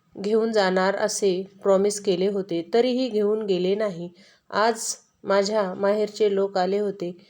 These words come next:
तर व्यवस्थित बोलला नाही. आज कितीतरी महिन्यांनी माझ्यासाठी साडी आणली, परंतु जुन्या डिझाईनची आणली." पत्नीची तक-, पत्नीच्या तक्रारी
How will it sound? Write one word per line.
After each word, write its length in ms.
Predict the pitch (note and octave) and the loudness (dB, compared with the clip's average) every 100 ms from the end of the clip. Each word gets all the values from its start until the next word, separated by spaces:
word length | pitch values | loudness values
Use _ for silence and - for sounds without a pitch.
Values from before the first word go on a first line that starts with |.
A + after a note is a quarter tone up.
| _ _ - | _ _ -2
तर 100 | G#3 | 4
व्यवस्थित 520 | G3 F#3+ G3+ G3+ G#3+ | 4 4 2 -2 -6
बोलला 440 | F#3 F3 F3 F#3 | -2 -4 -2 -2
नाही. 340 | G3 F3+ D#3+ E3 - _ _ _ _ - | -2 -4 -8 -16 -20 _ _ _ _ -4
आज 260 | G3+ A3 A3+ | 0 0 -2
कितीतरी 680 | - A3+ B3+ B3 B3 B3 | -8 -4 -4 0 0 2
महिन्यांनी 760 | A#3 G#3+ A3 A3 A3+ A3 F#3 F#3 | 0 0 0 0 0 0 -2 -2
माझ्यासाठी 640 | F#3+ F#3 F3+ G3+ G#3 G3 G#3+ | -2 -2 0 -2 -4 -4 -6
साडी 320 | G3+ F3 F#3 | -4 -2 0
आणली, 340 | G#3 G3+ G3 F3+ | 0 0 -2 -6
परंतु 500 | F3+ F3 F3 F#3 F#3 | -4 -4 -4 -4 -6
जुन्या 400 | F3 F3+ F3+ F#3+ | -6 -4 -2 -2
डिझाईनची 600 | F#3+ E3 D#3+ E3 D#3+ F#3 | -2 -2 -4 -6 -6 -6
आणली." 340 | D#3 D#3 _ _ _ - - - _ _ - | -8 -12 _ _ _ -20 -20 -20 _ _ 0
पत्नीची 580 | A3+ A3+ C4 B3+ C4+ | 0 0 -2 0 -2
तक-, 340 | B3+ A3+ - - | 0 0 -2 -2
पत्नीच्या 460 | G#3+ G#3+ B3 B3 B3 | -2 -2 -4 0 0
तक्रारी 840 | A3+ G#3+ G#3+ A3 A3+ G#3+ G3+ G3+ | 0 0 2 2 2 -2 -4 -8